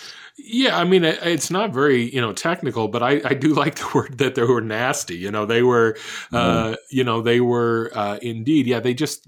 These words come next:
Speaker 1: they were not shy about, uh, their work, right? They were not timid. They were not worried that they were gonna offend people. They were just gonna go about doing things in whatever way was kind of the easiest. And,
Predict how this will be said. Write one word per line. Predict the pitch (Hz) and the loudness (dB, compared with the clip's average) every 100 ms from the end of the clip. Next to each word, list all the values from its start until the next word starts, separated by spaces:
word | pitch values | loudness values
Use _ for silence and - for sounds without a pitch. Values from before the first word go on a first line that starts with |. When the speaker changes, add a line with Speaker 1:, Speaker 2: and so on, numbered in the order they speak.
| 127 | -2
Speaker 1:
they | 147 | 0
were | 143 139 | 2 0
not | 127 135 170 | -2 -6 -6
shy | - - 113 113 123 127 127 - - - | -6 -4 -4 -2 0 0 -4 -10 -20 -10
about, | 113 104 104 110 110 104 - - | -8 -2 0 0 -2 -4 -10 -14
uh, | 107 101 98 | -8 -6 -6
their | 92 104 104 | -4 -2 -2
work, | 95 98 85 - 95 | -2 -4 -4 -8 -8
right? | 98 95 | -6 -4
They | 104 | -2
were | 104 | -2
not | 104 107 107 104 - | -2 -2 -2 -6 -10
timid. | - 123 120 113 | -6 -2 0 0
They | 107 | -2
were | 95 101 | -2 -2
not | 104 107 104 _ - - - | -2 -2 -2 _ -20 -20 -4
worried | 117 120 120 | 2 4 2
that | 113 110 | 0 0
they | 113 | 0
were | 110 | 0
gonna | 107 107 | -2 -4
offend | 101 - 113 110 | -4 -4 -6 -4
people. | 101 110 107 104 107 | -2 -2 -2 -6 -4
They | 104 117 | -2 -2
were | 117 | -2
just | 107 113 - | -4 -4 -6
gonna | 113 98 | -10 -8
go | 104 110 | -4 -4
about | 110 101 95 | 0 -2 -2
doing | 113 120 123 117 | -4 -2 -2 -4
things | 120 117 113 110 - - - - | -4 -2 -4 -10 -14 -20 -20 -12
in | 117 117 | -6 -2
whatever | 110 113 127 135 | 0 0 2 2
way | 117 117 113 | 4 2 2
was | 107 98 - - | 0 -2 -6 -12
kind | - 120 | -10 -6
of | 107 | -6
the | 98 - | -8 -8
easiest. | 120 147 156 151 143 - | -4 -2 0 0 -2 -4
And, | 127 131 | -4 -4